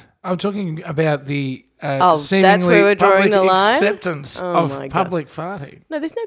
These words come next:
Speaker 2: public acceptance.
Speaker 1: Well, there seems to be because it's happening. And you, uh, everyone in the room then,
Speaker 2: Mm.
Speaker 1: basically, yourself included,
Speaker 2: Mm.
Speaker 1: is guilty.
Speaker 2: Mm. I know, it's the worst thing to do. It's just awful.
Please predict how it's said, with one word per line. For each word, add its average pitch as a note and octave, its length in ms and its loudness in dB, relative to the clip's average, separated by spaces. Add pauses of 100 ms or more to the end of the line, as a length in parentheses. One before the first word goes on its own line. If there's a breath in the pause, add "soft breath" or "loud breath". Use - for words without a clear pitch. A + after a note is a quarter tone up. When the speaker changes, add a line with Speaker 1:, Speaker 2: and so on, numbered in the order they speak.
Speaker 2:
public G3 400 -8
acceptance. - 1120 -12
Speaker 1:
Well, F#3 80 2
there F#3 160 0
seems C4+ 300 -4
to F3 80 -10
be B2 140 -12
because D3 260 -10
it's F3+ 100 -6
happening. A3 300 -8 (600 soft breath)
And G#3 220 -4
you, C4+ 400 -4 (580 soft breath)
uh, F3+ 200 2
everyone A3+ 400 -4
in F#3+ 100 -6
the E3+ 80 -2
room D3 360 -2
then, A#2+ 340 -16
Speaker 2:
Mm. - 160 -20
Speaker 1:
basically, C#3+ 480 -8
yourself E3+ 580 -4
included, C3+ 400 -14 (180)
Speaker 2:
Mm. - 220 -18 (960)
Speaker 1:
is G3 160 -4
guilty. C#3+ 560 -4 (160)
Speaker 2:
Mm. D3+ 220 -10 (180)
I G3 80 2
know, C4 160 4
it's A3 160 -4
the C4 80 -2
worst E4+ 240 -2
thing G#3 140 0
to F#3 100 -12
do. D#3 80 -4
It's C3 340 -6
just G#3 240 -10
awful. E3 480 -6